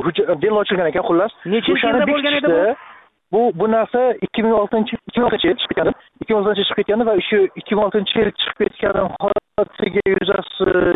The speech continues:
Speaker 1: yu-, holat yuzasidan, e, ya'ni jinoiy ish ochilgan ekan, jinoiy ish. O'shani, e, hozir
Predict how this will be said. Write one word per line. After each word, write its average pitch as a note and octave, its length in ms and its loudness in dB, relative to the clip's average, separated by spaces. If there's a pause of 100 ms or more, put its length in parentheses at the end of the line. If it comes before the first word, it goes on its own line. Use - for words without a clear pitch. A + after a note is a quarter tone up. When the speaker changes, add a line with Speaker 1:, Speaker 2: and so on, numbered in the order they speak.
(120)
Speaker 1:
yu-, F3+ 520 -2
holat G3+ 220 0
yuzasidan, F#3+ 420 0 (520)
e, - 20 4 (1160)
ya'ni D3 180 4
jinoiy G3 320 0
ish A3 140 2
ochilgan F3+ 240 0
ekan, A#3 200 0
jinoiy F3+ 300 0
ish. - 80 -8 (460)
O'shani, G3+ 420 0 (320)
e, F3 60 2 (260)
hozir F#3 320 -2